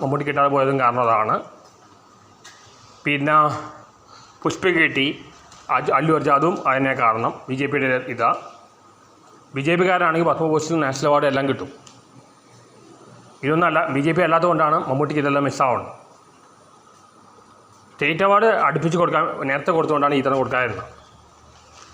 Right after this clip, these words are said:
ആടുജീവിതത്തിൽ മം-, മം-, പൃഥ്വിരാജിൻ്റെ ഡെഡിക്കേഷൻ ഭയങ്കരമാണ്. എന്തായാലും മമ്മൂട്ടി തന്നെയാണ് നാഷണൽ അവാർഡ്, സ്റ്റേറ്റ് അവാർഡ് രണ്ടും അർഹിച്ചത്. പക്ഷേ രണ്ടും കിട്ടില്ലെന്ന് നേരത്തെ ഞാൻ പറഞ്ഞതാണ്.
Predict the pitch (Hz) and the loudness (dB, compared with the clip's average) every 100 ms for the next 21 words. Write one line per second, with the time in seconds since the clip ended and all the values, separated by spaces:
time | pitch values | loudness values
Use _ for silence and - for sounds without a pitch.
0 | - - - - - - - - - 123 | -20 -20 -20 -20 -20 -20 -20 -20 -6 0
1 | 139 175 185 175 196 202 156 156 151 131 | 2 2 2 2 0 2 0 -2 -2 0
2 | 135 135 143 139 165 170 170 180 170 175 | 2 0 -2 0 0 2 2 2 0 -2
3 | - 135 143 147 175 185 160 139 120 117 | -6 -4 -4 -2 -2 0 0 0 0 0
4 | 226 - - - - - - - - - | -4 -8 -20 -20 -20 -20 -20 -20 -20 -20
5 | - - - 131 160 196 160 180 202 196 | -20 -20 -10 -4 -2 0 0 2 2 2
6 | 190 160 - 175 165 170 131 - - 151 | 0 -2 0 0 2 0 -2 -10 -6 -2
7 | 147 135 147 147 135 123 107 107 147 151 | 0 2 2 2 0 -2 -2 -2 -2 -2
8 | 180 165 160 165 156 135 156 147 127 123 | -2 0 0 0 -2 -2 -2 -2 -2 -2
9 | 104 | -4